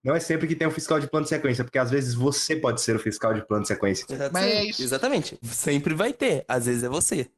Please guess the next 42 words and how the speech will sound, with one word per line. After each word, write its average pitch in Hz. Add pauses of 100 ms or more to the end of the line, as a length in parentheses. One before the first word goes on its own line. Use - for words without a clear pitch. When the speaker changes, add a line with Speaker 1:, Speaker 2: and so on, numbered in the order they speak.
(120)
Speaker 3:
É 202
isso, 226
não. 220
Ninguém, 269
ninguém 330
no 381
cinema 277
ficou -
falando, 196
"Ó 180
lá 156
o 151
corte, 120
ó 139
lá 143
o 123
corte", 117
porque 160
tem 202
um 262
momento 208
que 208 (140)
claramente 185
Speaker 2:
Tem 185
o 139
Speaker 3:
corta. 202
Speaker 2:
corte. - (120)
Speaker 3:
Tem 170
o -
corte. - (220)
Mas 202
aí 240
é 240
que 247
tá, 175
velho. 139
Depois 190
de 240
uns 233
trinta 330
minutos, 240
você 240